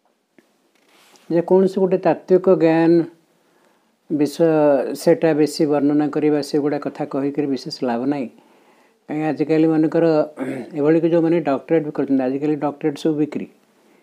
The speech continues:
ଆଉ ତାପରେ ଯୋଉଟାରେ ଜୀବନର ପ୍ରୟୋଗ ନାହିଁ, ସେ କେବଳ ଖାଲି ଗୋଟେ ଚାକିରି ଉଦ୍ଦେଶ୍ୟରେ ବା ଖାଲି ଗୋଟେ, ଉଁ, ପ୍ରମୋସନ୍ ଉଦ୍ଦେଶ୍ୟରେ, ଆଉ ସିଏ ଜିନିଷଟା କରାଗଲା, ତାପରେ ସିଏ ତାକୁ ଭୁଲିଗଲା, କି ତାର କିଛି,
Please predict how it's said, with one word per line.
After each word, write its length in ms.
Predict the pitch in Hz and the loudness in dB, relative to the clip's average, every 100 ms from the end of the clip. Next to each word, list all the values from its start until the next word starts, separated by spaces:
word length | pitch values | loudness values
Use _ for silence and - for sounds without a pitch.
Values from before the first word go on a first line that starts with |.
| _ _ _ _ 135 | _ _ _ _ -2
ଆଉ 160 | 139 | 0
ତାପରେ 840 | 139 139 143 143 151 156 151 147 139 127 | 2 2 2 4 6 8 8 6 4 2
ଯୋଉଟାରେ 340 | 151 170 165 | 2 4 2
ଜୀବନର 480 | 123 127 147 165 160 | 2 2 4 2 2
ପ୍ରୟୋଗ 360 | 160 143 151 151 | 0 2 2 2
ନାହିଁ, 320 | 156 123 113 - _ _ _ _ _ | 2 0 -4 -12 _ _ _ _ _
ସେ 180 | - 147 | -2 2
କେବଳ 240 | 156 156 | 2 2
ଖାଲି 160 | 151 151 | 2 0
ଗୋଟେ 140 | 147 | -2
ଚାକିରି 360 | 151 139 156 151 | -2 -2 0 0
ଉଦ୍ଦେଶ୍ୟରେ 460 | 151 151 - 165 | 0 -2 2 2
ବା 100 | 160 | 2
ଖାଲି 220 | 156 151 | 0 0
ଗୋଟେ, 480 | 151 143 156 143 135 - _ _ _ _ 139 | 0 0 -2 -2 -6 -10 _ _ _ _ 0
ଉଁ, 60 | 139 135 131 131 131 123 117 - _ - | 4 4 2 0 0 -2 -4 -12 _ -2
ପ୍ରମୋସନ୍ 420 | 143 147 147 147 | 0 0 0 0
ଉଦ୍ଦେଶ୍ୟରେ, 640 | 147 151 151 - 160 156 127 - _ _ _ 156 | 0 0 0 2 4 2 0 -16 _ _ _ -4
ଆଉ 540 | 147 147 143 139 139 | 0 2 4 4 4
ସିଏ 580 | - - 147 147 143 139 | 0 2 6 6 6 4
ଜିନିଷଟା 420 | 131 135 - 156 | 2 0 0 -4
କରାଗଲା, 380 | 151 147 147 170 | -2 0 0 0
ତାପରେ 360 | 160 147 147 | 0 0 0
ସିଏ 160 | 147 143 | -2 -2
ତାକୁ 180 | 139 156 | -2 2
ଭୁଲିଗଲା, 380 | 135 113 101 120 | 2 2 0 -4
କି 140 | 160 | -4
ତାର 240 | 156 151 | 0 -2
କିଛି, 260 | 147 147 | -2 -4